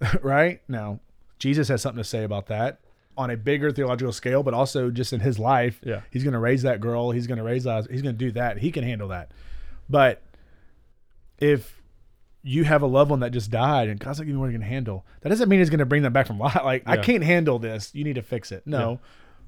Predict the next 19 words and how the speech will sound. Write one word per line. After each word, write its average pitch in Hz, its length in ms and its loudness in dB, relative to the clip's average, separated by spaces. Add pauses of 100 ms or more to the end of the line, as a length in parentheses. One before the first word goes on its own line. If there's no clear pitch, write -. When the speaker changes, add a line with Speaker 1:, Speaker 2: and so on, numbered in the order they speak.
(220)
Speaker 1:
But 107 160 -4
he 127 140 -2
can 131 140 -4
walk 120 380 -4 (180)
through 131 260 -2
you 113 200 0
with - 280 -8
peace 123 480 -4
and 104 200 -8
through 113 200 -6
relationships 110 840 -4
and 107 80 -10
through 110 140 -8
people 135 280 -6
for 101 140 -12
comfort 113 420 -8
and 101 120 -10
care. 110 400 -4 (100)
Speaker 2:
Yeah. 113 200 -2